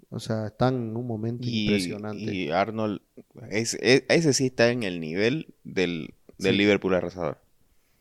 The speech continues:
Speaker 2: Todo lo que perdió la temporada anterior, porque fue muy
Speaker 1: Impresionante.
Speaker 2: criticado, fue muy controvertido, <laughs> ¿no?
Speaker 1: Sí.
Speaker 2: La verdad que esta temporada está descosiendo el,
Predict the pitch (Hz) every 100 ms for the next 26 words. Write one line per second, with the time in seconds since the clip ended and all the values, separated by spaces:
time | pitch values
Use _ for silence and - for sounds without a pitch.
0 | _ _ - 147 156 120 107 104 98 107
1 | 123 110 82 98 107 95 101 104 98 82
2 | 52 - 117 98 101 101 113 - - 98
3 | 104 98 92 - 98 87 92 87 82 67
4 | - _ _ _ _ _ _ - 95 101
5 | 92 90 113 117 113 110 107 107 117 120
6 | - - - - 110 - 101 95 101 107
7 | 113 98 87 98 95 - 101 - 101 104
8 | - 101 98 - 107 82 50